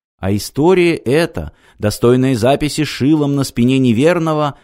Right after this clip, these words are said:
давно тревожила мою душу. Однажды темной ночью, когда благонадежные граждане халифата принесли хвалу эмиру и опустились почивать со своими женами –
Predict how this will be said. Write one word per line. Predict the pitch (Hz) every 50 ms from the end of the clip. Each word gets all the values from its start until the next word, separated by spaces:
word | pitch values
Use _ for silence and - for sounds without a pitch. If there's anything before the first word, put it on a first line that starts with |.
| _ _ _ -
давно | 85 104 104 98 101 101 113 156 196 190
тревожила | 196 147 143 131 107 98 107 117 110 92 101 107 104 101 98 95 87 - -
мою | 92 90 87 85 90 87
душу. | 80 87 85 80 - - - - 107 - _ _ _ _ _ _ _ _ _ _ _ _
Однажды | - 95 90 87 98 95 107 127 143 147 143 117 98 101 110
темной | - - 117 120 131 135 127 131 131
ночью, | 123 120 139 160 165 160 - - - 92 82 73 98 - - _ _ _ _ _
когда | - 87 87 92 87 82 104 113 120
благонадежные | 110 113 117 113 120 117 127 123 113 117 127 139 123 123 131 131 139 131
граждане | 120 113 117 131 139 131 107 123 131 135 135 127
халифата | - 120 123 135 127 - - 107 123 135 139 - - 135 131 - - _ _ _ _
принесли | - - 131 139 147 156 - - - 156 185 214 233
хвалу | - - 110 107 120 127 127 135 135 -
эмиру | 135 123 123 120 117 123 131 131 123 117 110 107
и | - - 104
опустились | 101 101 - - 104 - - - 107 107 104 101 95 -
почивать | - 95 90 - - 101 92 92 127 175 214 220 -
со | - 135 117
своими | - - 101 104 104 107 104 104 104
женами – | 90 87 90 95 101 101 95 90 85 82 78 76 - -